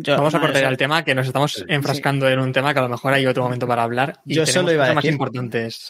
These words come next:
Speaker 1: yo solo iba a
Speaker 2: acabadas, ¿no?
Speaker 1: decir que, nada, nada, y terminamos el tema Palou, que no nos engañemos, eh, por Williams, Haas y demás, normalmente han pasado medianías y cepos, pero no dudéis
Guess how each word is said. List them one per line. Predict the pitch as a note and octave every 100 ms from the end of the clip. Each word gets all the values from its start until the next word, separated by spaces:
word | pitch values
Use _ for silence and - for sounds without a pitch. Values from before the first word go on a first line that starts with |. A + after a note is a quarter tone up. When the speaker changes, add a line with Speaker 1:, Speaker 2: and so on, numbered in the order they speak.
| C3
Speaker 1:
yo | E3+
solo | - F3+
iba | D#3
a |
Speaker 2:
acabadas, | B2+
¿no? | C#3+
Speaker 1:
decir | E3
que, | E3+ C#3 C3 B2+ B2
nada, | C#3 C3+ C3 A#2+
nada, | A#2 A2 B2
y | C3
terminamos | C3 B2+ C3+ C3+ C3
el |
tema | B2 B2+
Palou, | A2+ C3 B2+ - - - _
que | - C#3
no | C3+
nos | D3
engañemos, | E3+ B2+ A2 D3 A2+ -
eh, | - E2 C#2 A2+ - - -
por | A2+
Williams, | B2 B2 C#3+ C#3+ D3 D3 D3+ C#3+ - - - - -
Haas | C3+ C3 -
y |
demás, | B2+ B2+ C#3 C#3 - - - -
normalmente | - C#3+ B2+ A#2+ B2 C#3+ C3+
han | B2+
pasado | A#2+ - D3 A#2 - _ -
medianías | C#3 B2+ B2+ B2+ D3 D3
y | C3+
cepos, | - D3+ D3+ G#3+ - - - _ _
pero | - C3+
no | B2 B2
dudéis | C3+ C3 B2 C#3 - -